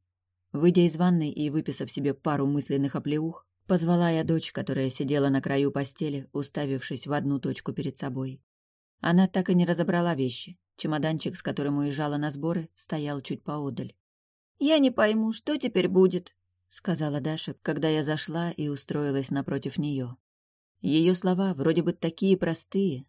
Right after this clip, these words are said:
на самом деле являлись основополагающими в самой тяжёлой ситуации, которая только могла с нами приключиться.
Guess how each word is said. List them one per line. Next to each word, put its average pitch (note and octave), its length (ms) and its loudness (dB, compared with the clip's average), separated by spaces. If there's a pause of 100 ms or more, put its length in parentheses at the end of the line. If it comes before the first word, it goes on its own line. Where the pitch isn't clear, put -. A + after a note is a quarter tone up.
на D3+ 160 -4
самом F#3 340 2
деле F#3 260 6
являлись E3+ 500 0
основополагающими D3+ 1120 -4
в C3 80 -8
самой F3 380 -2
тяжёлой C3+ 480 -2
ситуации, C#3 720 -4 (260)
которая C#3+ 400 -4
только C#3+ 360 -4
могла C#3 340 -4
с - 80 -10
нами C3+ 240 0
приключиться. C3 800 -6